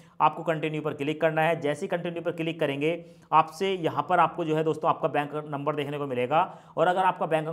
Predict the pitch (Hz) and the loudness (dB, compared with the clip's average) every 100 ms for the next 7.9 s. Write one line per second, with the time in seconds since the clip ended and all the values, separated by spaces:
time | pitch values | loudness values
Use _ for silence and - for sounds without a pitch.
0 | 160 160 156 165 143 160 151 160 143 160 | -4 -2 0 0 2 2 0 0 -2 -2
1 | 147 147 165 147 135 147 175 175 180 196 | -4 -4 -2 0 2 2 -2 -4 -2 0
2 | 165 151 151 139 135 170 160 139 151 143 | -2 -2 -4 -4 -4 -4 -2 0 0 2
3 | 160 156 127 147 147 147 143 143 143 123 | 0 2 0 0 -2 -2 -4 -6 -6 0
4 | 127 156 - - - _ 143 180 165 160 | 2 2 -2 -14 -20 _ -8 -6 -6 -4
5 | 165 165 160 139 139 160 156 165 170 170 | -2 -2 -2 -4 0 0 2 2 0 -6
6 | - 147 - 160 160 160 - 151 151 151 | -12 -10 -4 4 4 4 0 0 2 2
7 | 156 156 151 143 147 160 156 156 170 | 0 -2 -2 -4 -2 0 0 0 -2